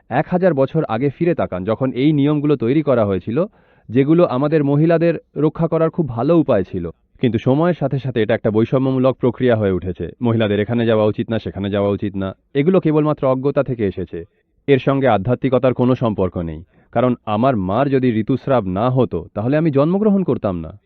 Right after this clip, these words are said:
হ্যাঁ কি না? আমরা সবাই এর থেকেই জন্মগ্রহণ করেছি, তাই এটা যদি অশুচি হয়, তবে আমাদের জন্ম অশুচি এবং এই গোটা সৃষ্টি অশুচি।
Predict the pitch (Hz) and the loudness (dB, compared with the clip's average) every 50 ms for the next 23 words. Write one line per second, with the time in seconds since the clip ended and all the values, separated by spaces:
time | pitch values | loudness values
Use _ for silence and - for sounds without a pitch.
0 | _ _ _ _ - 170 185 - 208 180 123 82 87 - _ _ _ _ _ _ | _ _ _ _ -2 -2 0 0 0 0 0 -2 -4 -10 _ _ _ _ _ _
1 | _ _ _ _ _ _ - 104 107 117 131 131 - 143 135 147 151 147 151 151 | _ _ _ _ _ _ -2 0 2 2 2 2 2 2 4 4 4 4 2 0
2 | - 165 156 180 175 160 170 170 170 175 170 170 170 175 175 160 165 156 139 - | -2 0 2 2 4 4 4 2 2 2 4 4 4 4 2 2 2 2 0 0
3 | - 104 87 82 - 113 110 107 107 98 131 131 143 139 135 127 98 95 - - | -2 -6 -6 -2 0 0 0 0 0 0 0 2 2 2 2 2 2 2 2 0
4 | 135 - 170 151 139 120 101 - 110 107 120 120 123 135 135 135 123 104 101 92 | 0 2 2 2 4 2 2 2 2 2 2 2 2 2 0 0 0 0 0 0
5 | 95 110 127 147 151 151 143 - 160 147 - 180 175 165 143 135 151 160 160 147 | 2 2 4 4 4 4 2 2 0 -2 -2 -2 -2 -2 0 0 0 0 0 0
6 | 123 127 127 160 143 - 170 190 - - - 202 160 123 - 123 98 - - 82 | 0 2 0 0 0 0 -2 -2 -2 0 2 2 2 2 2 -2 -4 -4 -6 -10
7 | 80 | -10